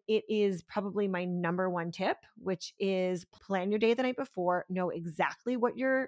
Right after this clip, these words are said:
getting into the next day, know exactly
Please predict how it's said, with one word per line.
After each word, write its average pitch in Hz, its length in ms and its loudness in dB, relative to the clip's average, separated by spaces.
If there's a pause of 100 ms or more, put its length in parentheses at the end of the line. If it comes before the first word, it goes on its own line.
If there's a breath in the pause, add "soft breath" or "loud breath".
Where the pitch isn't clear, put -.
getting 220 280 4
into 190 260 0
the 175 100 -4
next 160 320 -8
day, 175 380 -4
know 185 120 -2
exactly 175 720 -6